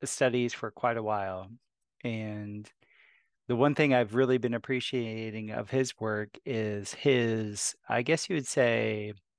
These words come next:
he's not just a solar worshiper. <laughs> That's the best way I'll say it. That's the, that's the way I'll tease our interview.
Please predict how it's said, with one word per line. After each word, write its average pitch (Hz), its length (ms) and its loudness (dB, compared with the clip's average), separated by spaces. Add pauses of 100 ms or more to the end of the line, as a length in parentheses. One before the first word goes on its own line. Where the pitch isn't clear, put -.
(480)
he's 156 240 4
not 160 440 6
just 143 400 0 (120)
a 120 280 -2
solar 120 500 -4
worshiper. 101 640 -6 (180)
<laughs> - 140 6
That's 208 400 12
the 170 100 6
best 143 240 8
way 135 160 8
I'll 120 140 8
say 113 160 2
it. 107 120 -4
That's 123 220 0
the, 123 320 4 (340)
that's 151 200 0
the 165 80 2
way 143 160 4
I'll 123 240 4
tease 131 680 -4
our 120 680 -2
interview. 104 580 -6